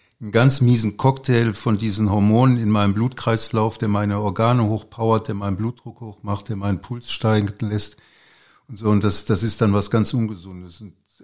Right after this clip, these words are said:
also von daher gibt's da schon Unterschiede. Das Virtuelle ist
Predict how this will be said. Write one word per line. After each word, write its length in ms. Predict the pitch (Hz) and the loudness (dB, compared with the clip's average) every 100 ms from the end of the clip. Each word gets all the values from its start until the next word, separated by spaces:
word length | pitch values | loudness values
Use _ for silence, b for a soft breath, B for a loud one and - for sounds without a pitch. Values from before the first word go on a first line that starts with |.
| 104 | -8
also 320 | 104 104 95 | -4 -4 -4
von 260 | - - 107 | -8 -16 -2
daher 540 | 104 110 120 110 107 b b b b b _ | 2 4 4 4 0 b b b b b _
gibt's 260 | 123 123 - | 0 0 4
da 360 | 113 107 104 | 6 6 2
schon 280 | 98 131 110 | 0 2 4
Unterschiede. 720 | 110 131 135 135 139 139 135 | 4 4 4 4 2 4 4
Das 240 | 117 104 | 2 2
Virtuelle 480 | 120 110 113 104 113 | 0 0 2 2 2
ist 480 | 110 95 - - - | 0 -2 -6 -10 -16